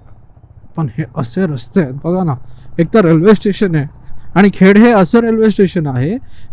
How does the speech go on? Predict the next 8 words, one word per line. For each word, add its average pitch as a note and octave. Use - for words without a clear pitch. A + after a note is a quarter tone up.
जिथे E3
वंदे E3
भारत F3
ट्रेनला G3
थांबा E3+
दिलेला D#3+
आहे. C#3
आणि D#3+